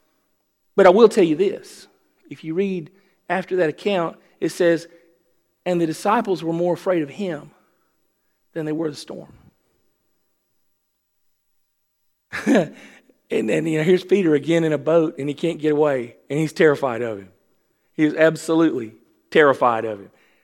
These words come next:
'Cause the storm was terrifying, and this guy stops it with about three words.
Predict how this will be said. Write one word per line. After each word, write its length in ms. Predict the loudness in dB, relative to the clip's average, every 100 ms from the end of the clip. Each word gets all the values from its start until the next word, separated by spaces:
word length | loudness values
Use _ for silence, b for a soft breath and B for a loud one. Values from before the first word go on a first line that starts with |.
| _
'Cause 260 | -4 -4 -8 _ _ _ _
the 120 | -2
storm 340 | 2 6 8 8
was 180 | 4
terrifying, 840 | 2 6 6 6 6 6 6 0 -10 _ _ _ _
and 100 | 2
this 140 | 2
guy 140 | 4 2
stops 420 | 4 6 6 6
it 80 | 2
with 140 | 4
about 340 | 6 4 2 -2
three 160 | 0
words. 540 | 2 2 2 -2 -12